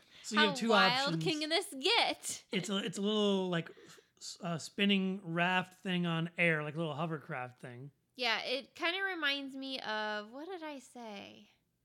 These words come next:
Speaker 2: I don't know, like, kinda looks like a little bumper boat, but you're not bumping into anything.
Speaker 1: You're on, you're on quote unquote ice.
Speaker 2: But I would say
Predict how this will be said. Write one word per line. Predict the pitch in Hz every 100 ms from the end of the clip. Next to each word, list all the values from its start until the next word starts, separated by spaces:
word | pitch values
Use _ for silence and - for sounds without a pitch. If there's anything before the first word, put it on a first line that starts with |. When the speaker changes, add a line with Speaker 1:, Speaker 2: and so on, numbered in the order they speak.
| _ _ _ _ _ -
Speaker 2:
I |
don't | 277 254
know, | 208 202
like, | 214 214
kinda | - 302 359
looks | 392
like | 403 320
a |
little | 269 240
bumper | 202 220 233 254
boat, | 233 240 247 247 -
but | 208 - -
you're | 214
not | 214 208 180
bumping | 196 202 202
into | 196 202
anything. | 190 202 214 - 226 226 226 233
Speaker 1:
You're | - 175
on, | 175 160
you're | 160 170
on | 156 147 139
quote | - 170 147
unquote | 147 151 160 143 -
ice. | 156 143 139 - - -
Speaker 2:
But | 277
I | 311
would | 349
say | 330 277 262 262 -